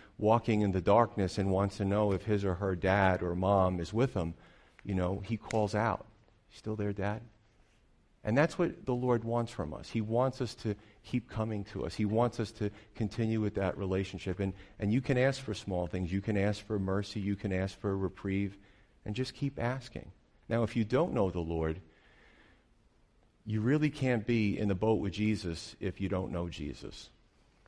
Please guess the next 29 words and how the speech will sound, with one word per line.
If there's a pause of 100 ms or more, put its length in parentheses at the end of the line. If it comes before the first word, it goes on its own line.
(120)
If
you're
here
this
morning,
you
might
have
come
to
this
church,
you
might
have (360)
heard
a,
a (140)
street
preacher,
you
might
have
had
relatives (120)
hound
you
<laughs>
about,